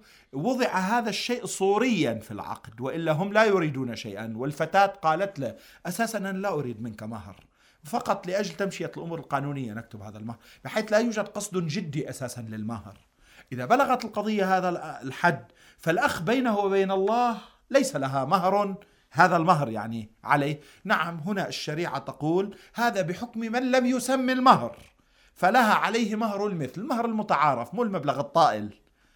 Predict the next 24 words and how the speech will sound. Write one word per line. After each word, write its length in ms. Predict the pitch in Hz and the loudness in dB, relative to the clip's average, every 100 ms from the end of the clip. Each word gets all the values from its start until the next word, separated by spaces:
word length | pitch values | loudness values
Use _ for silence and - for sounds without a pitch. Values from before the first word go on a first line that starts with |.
| - | -14
في 180 | - 175 | -2 2
بعض 220 | 180 196 | 4 4
المجتمعات 600 | 190 170 185 185 202 254 | 2 2 0 0 0 -2
قد 160 | 214 | -4
يكون 360 | 196 196 233 214 | -4 -2 -2 -2
ال-، 220 | 180 147 | -2 -2
المهر 400 | 113 139 175 180 | -4 -2 -2 -2
المتعارف 600 | 190 165 170 151 226 220 | -4 -4 -2 2 2 4
هو 100 | 220 | 8
هذا 240 | 208 262 233 | 10 10 6
المبلغ 420 | 190 156 160 131 | 2 -2 -4 -4
الطائل 480 | - 151 127 87 78 | -2 0 0 -2 -12
أساساً، 380 | 110 98 - - _ _ _ _ _ - _ | -10 -10 -12 -18 _ _ _ _ _ -20 _
لكن 440 | 262 277 254 240 240 _ _ _ | 6 6 6 -2 -2 _ _ _
عموماً 560 | - 220 269 240 165 160 | 2 6 6 4 2 2
عادةً 440 | 233 302 202 196 214 | 6 6 6 4 4
لا 200 | 285 220 | 6 4
يكون 280 | 156 147 | 4 -2
هذا 180 | 127 123 | -2 -4
المبلغ 360 | 120 127 117 104 | -4 -6 -6 -8
الطائل. 340 | 107 107 90 - - _ _ - - - - | -12 -14 -14 -18 -20 _ _ -20 -20 -20 -2
لكن 400 | 160 302 311 262 | 4 4 4 0
يا 260 | 190 160 240 | 2 4 4
أخي، 400 | 233 202 120 | 2 -2 -4